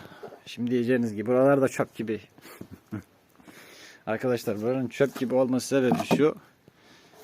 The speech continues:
Ee, bakın burada limonlar var. Yani limon olmuyor bizim burada açıkçası. Bu şekilde kafalarını da kapattık soğuğu yemesinler diye ama yani hiçbir şekilde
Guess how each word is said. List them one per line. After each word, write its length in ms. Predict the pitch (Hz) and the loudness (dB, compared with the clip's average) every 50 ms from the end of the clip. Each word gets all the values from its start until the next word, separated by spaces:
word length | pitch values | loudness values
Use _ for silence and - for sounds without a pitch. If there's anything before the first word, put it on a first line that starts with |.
| - - - - - - - - 104 | 2 4 4 4 4 0 -4 -6 -4
Ee, 360 | 104 101 101 101 98 98 107 | -4 -4 -4 -4 -6 -4 -2
bakın 300 | 117 110 - - 104 104 | -4 -4 -4 -6 -4 -2
burada 260 | 107 110 107 120 120 | -2 -2 0 0 0
limonlar 680 | 120 110 110 104 104 104 107 107 107 107 110 110 110 95 | 0 -2 -2 -4 -4 -2 -2 -2 -2 -2 -2 -4 -4 -2
var. 380 | 95 113 135 - - - - - _ _ _ _ _ _ _ _ _ _ _ _ _ _ _ - - _ - - - - - - - - - - - - _ - - - - - _ _ _ _ _ _ _ _ _ _ _ - - - - - _ - - | -4 -4 -4 -6 -10 -12 -14 -16 _ _ _ _ _ _ _ _ _ _ _ _ _ _ _ -20 -20 _ -20 -20 -20 -20 -18 -18 -18 -18 -18 -20 -20 -20 _ -20 -20 -20 -20 -20 _ _ _ _ _ _ _ _ _ _ _ -20 -20 -20 -20 -20 _ -10 -4
Yani 300 | 139 151 143 127 139 165 | 0 2 4 6 6 6
limon 200 | 165 170 165 170 | 6 6 6 8
olmuyor 320 | 175 180 175 151 135 113 | 8 8 8 8 6 4
bizim 240 | 104 104 104 104 104 | 4 0 -2 -4 -4
burada 160 | 104 101 98 | -2 -2 -2
açıkçası. 560 | 98 - - - - - 101 87 - - - - _ _ _ _ _ - - _ _ _ | -4 -4 -6 -8 -8 -8 -8 -8 -8 -10 -10 -14 _ _ _ _ _ -20 -20 _ _ _
Bu 40 | - | -8
şekilde 460 | - 139 - - 139 135 135 139 135 - _ - - _ _ _ - | -8 -8 -6 -4 -2 2 2 2 0 0 _ -20 -20 _ _ _ -10
kafalarını 440 | - 127 - - 131 135 135 135 | -8 -6 0 2 4 4 4 4
da 60 | 127 123 | 2 -2
kapattık 500 | - 123 - - 123 - - - - - | -4 -8 -6 -6 -10 -10 -10 -18 -20 -14
soğuğu 280 | - - 117 113 117 | -6 -4 -2 0 2
yemesinler 600 | 117 120 120 123 113 104 117 104 101 107 104 104 | 2 2 2 2 0 -2 -2 -2 -2 -2 -2 -2
diye 180 | 107 123 143 151 | 0 0 0 0
ama 240 | 143 135 135 104 - - _ _ _ _ - - - - - - - - - - _ _ _ - - _ - _ _ - - - - - - - - - - - | 0 0 -2 -2 -4 -10 _ _ _ _ -20 -20 -20 -20 -20 -20 -20 -20 -20 -20 _ _ _ -20 -20 _ -20 _ _ -20 -20 -18 -18 -20 -20 -20 -10 -4 -4 -4
yani 140 | - - - - - - - - - | -2 -2 -2 -2 0 0 0 2 2
hiçbir 160 | - - - | 0 0 -2
şekilde 500 | - 104 92 98 101 107 120 127 123 | -4 -4 -4 -6 -6 -4 -2 -2 -2